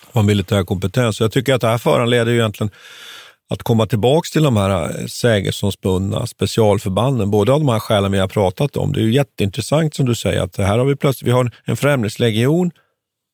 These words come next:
Man vill inte ha frans-, eh, utlänningar i franska armén. Det är ett problem. Då föser man ihop dem i en legion. De är lojala mot legionen, men samtidigt ska de vara leg-, är de ju ändå används av den här nationen.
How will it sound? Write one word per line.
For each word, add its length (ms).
Man 240
vill 120
inte 640
ha 340
frans-, 640
eh, 60
utlänningar 840
i 60
franska 460
armén. 500
Det 80
är 40
ett 60
problem. 540
Då 240
föser 260
man 140
ihop 200
dem 140
i 40
en 120
legion. 720
De 160
är 40
lojala 400
mot 200
legionen, 760
men 120
samtidigt 340
ska 140
de 100
vara 100
leg-, 260
är 120
de 160
ju 60
ändå 180
används 720
av 240
den 160
här 120
nationen. 680